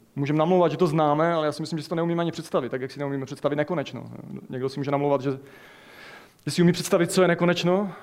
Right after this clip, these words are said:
ale nekonečno si nejde představit a stejně tak si nejde představit absolutní dobro, bez jakýhokoliv zla. Jsme to nikdo nezažili, dokud jsme nepoznali Boha. A, a i tak si to těžko představujeme, těžko tomu věříme. Bůh je dokonalej a ze své podstaty nesnese zlo.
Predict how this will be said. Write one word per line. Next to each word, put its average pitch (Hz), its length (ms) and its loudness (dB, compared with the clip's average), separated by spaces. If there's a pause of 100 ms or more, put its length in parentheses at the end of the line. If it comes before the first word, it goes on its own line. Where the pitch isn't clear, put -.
(160)
ale 143 200 -2
nekonečno 151 380 0
si 160 100 -2
nejde 156 160 4
představit 147 380 -2
a 147 40 -2
stejně 147 200 -2
tak 139 120 0
si 147 80 -4
nejde 135 180 0
představit 135 560 -2 (520)
absolutní 143 400 -2
dobro, 120 280 0 (420)
bez 123 240 -4
jakýhokoliv 127 400 -4
zla. 117 240 -4 (680)
Jsme - 160 -10
to 139 80 -4
nikdo 131 200 -2
nezažili, 120 540 -4 (1300)
dokud 120 240 -12
jsme 123 140 -8
nepoznali 113 380 -6
Boha. 107 260 -10 (360)
A, 123 60 -12
a 123 140 -4
i 123 60 -2
tak 143 160 0
si 156 60 -6
to 139 80 -2
těžko 127 200 -6
představujeme, 107 500 -6 (280)
těžko 120 220 -8
tomu 120 180 -6
věříme. 113 280 -6 (1800)
Bůh 170 140 2
je 220 60 8
dokonalej 196 580 6
a 175 60 6
ze 160 100 0
své 190 140 2
podstaty 180 460 0
nesnese 170 520 0
zlo. 131 320 -4